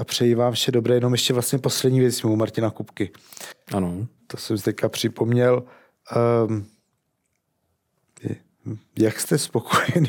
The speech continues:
Speaker 1: se stavem dopravy v České republiky a sítí dálnic? Vy jste z Ostravy,
Speaker 2: No,
Speaker 1: takže
Speaker 2: kdy jste jel naposled v Moravskoslezském kraji?
Speaker 1: Pardon?
Speaker 2: Kdy jste řídil naposledy v Moravskoslezském kraji?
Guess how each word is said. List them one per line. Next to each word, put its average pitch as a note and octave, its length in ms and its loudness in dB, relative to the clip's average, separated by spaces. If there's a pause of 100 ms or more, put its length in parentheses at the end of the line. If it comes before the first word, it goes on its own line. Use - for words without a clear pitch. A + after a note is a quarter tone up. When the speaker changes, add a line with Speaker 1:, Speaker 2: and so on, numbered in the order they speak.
Speaker 1:
se - 160 0
stavem B2+ 460 0
dopravy B2 580 2 (520)
v - 60 -20
České - 380 0
republiky A2 760 0
a G#2 300 2
sítí - 400 -4
dálnic? A2 340 2
Vy G#2+ 80 -2
jste A#2 160 -2
z G#2 80 0
Ostravy, A#2+ 480 2
Speaker 2:
No, A2 140 4
Speaker 1:
takže G2+ 200 4
Speaker 2:
kdy A2+ 80 6
jste B2+ 120 0
jel C#3 120 4
naposled C3+ 380 0
v C3 40 2
Moravskoslezském C3 800 0
kraji? C3+ 320 0 (380)
Speaker 1:
Pardon? A#2+ 360 2 (160)
Speaker 2:
Kdy A2+ 240 4
jste F3 240 4
řídil E3+ 300 4
naposledy D#3 520 2
v C#3 40 6
Moravskoslezském C3 840 2
kraji? B2+ 320 0